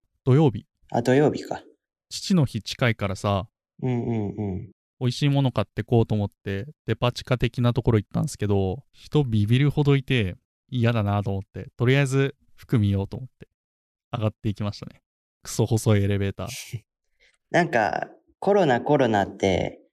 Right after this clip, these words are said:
Speaker 2: 毎日ニュースで報道されてるけど、今年の正月とかもうすごかったもんね、デパートの人の入りが。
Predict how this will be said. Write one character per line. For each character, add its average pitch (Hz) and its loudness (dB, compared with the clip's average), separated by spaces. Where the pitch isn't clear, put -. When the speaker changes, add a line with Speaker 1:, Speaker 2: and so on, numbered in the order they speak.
Speaker 2:
毎 127 2
日 135 2
ニ 139 4
ュ 143 6
ー - 4
ス 120 -2
で 92 2
報 117 2
道 113 2
さ 120 0
れ 117 0
て 120 -2
る 120 2
け 107 0
ど、 87 0
今 - -20
年 180 2
の 185 4
正 180 4
月 175 0
と 127 0
か 101 0
も 92 -2
う - -20
す - -4
ご 147 2
か 147 0
っ - -6
た 107 0
も 92 -2
ん 85 -2
ね、 87 -2
デ 101 2
パ 113 2
ー 104 0
ト 90 -2
の 90 -4
人 90 -4
の 92 0
入 92 -2
り 95 -2
が。 98 0